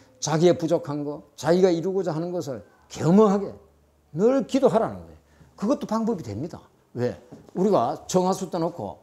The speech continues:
옛날 부모님들, 특히 모친들이 서울에 유학 보내고 아침 저녁 장독대에서, 아, 기도하시는 분들 많지 않습니까? 어, 사실 이제 저도 그런 분이 계세요. 아직도. 그 여기서 이제 이것을 정하는 것은 무엇을 말하고 싶어서 이렇게 말을 하고 있느냐?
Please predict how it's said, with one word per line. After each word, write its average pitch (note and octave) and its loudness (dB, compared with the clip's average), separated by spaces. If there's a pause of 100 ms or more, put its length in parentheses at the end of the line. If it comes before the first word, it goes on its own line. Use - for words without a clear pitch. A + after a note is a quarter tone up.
(200)
옛날 D3+ 2
부모님들, D3+ 0
특히 D#3 -6
모친들이 C3+ -2 (140)
서울에 D#3 2
유학 C#3+ 0
보내고 A#2 -8 (140)
아침 A#3+ 4
저녁 A3 2
장독대에서, C#3 -6 (440)
아, C#3+ -2
기도하시는 A#2+ -2
분들 G#2+ -12
많지 - -12
않습니까? F#2+ -12 (520)
어, A2+ -14
사실 A2 -10
이제 G#2 -12
저도 G#2+ -4
그런 A2 -8
분이 F#2 -12
계세요. E2+ -18
아직도. F2+ -14 (460)
그 F#3 4
여기서 G3+ 4
이제 C#3+ 0
이것을 E3 2
정하는 C#3 0
것은 B2+ -6 (280)
무엇을 F3+ 4
말하고 F3 2
싶어서 D3+ 0
이렇게 C#3+ -2
말을 A2 -4
하고 G#2+ -4
있느냐? F#2+ -10